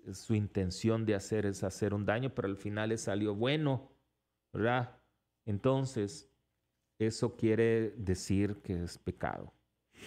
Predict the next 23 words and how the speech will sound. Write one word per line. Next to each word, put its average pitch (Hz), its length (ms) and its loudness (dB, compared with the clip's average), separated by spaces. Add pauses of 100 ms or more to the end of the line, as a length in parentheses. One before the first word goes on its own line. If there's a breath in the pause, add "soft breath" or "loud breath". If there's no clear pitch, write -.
(320 loud breath)
Por 120 140 8
ejemplo, 90 480 0
aquí 101 500 -2
se 98 220 -2
me 98 120 0
acaba 131 380 2
de 117 80 0
ocurrir 98 400 -4
uno. 90 160 -8 (880)
Digamos, 156 800 2 (420)
alguien 120 400 2
dice, 101 400 0
"Bueno, 113 420 2 (600)
voy 131 340 4
a 185 120 6
ir 180 80 4
a 160 200 4
jugar 139 800 2
al, 95 920 0 (120)
este, 85 880 -6
voy 120 220 0
a 131 60 -2
jugar, 110 760 -2